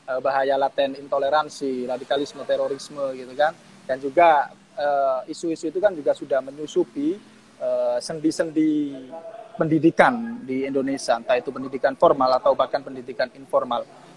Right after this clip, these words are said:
Nah, kali ini kita akan membincang terkait pesantren. Nah, apalagi nih Gus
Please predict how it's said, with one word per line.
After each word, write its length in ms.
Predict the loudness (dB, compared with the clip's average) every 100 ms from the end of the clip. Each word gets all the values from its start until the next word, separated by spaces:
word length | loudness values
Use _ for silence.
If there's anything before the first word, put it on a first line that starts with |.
| -2
Nah, 80 | 4
kali 240 | 6 4
ini 80 | 0
kita 320 | 0 2 2
akan 240 | 4 2
membincang 640 | 2 0 0 0 4 4 2 -8 -20 _ -16
terkait 400 | -6 0 0 0
pesantren. 720 | -2 -2 0 4 6 6 0 _ _ _
Nah, 160 | -8 -6
apalagi 400 | -2 -2 -2 -6
nih 160 | -6 -10 _
Gus 320 | -4 -4 -12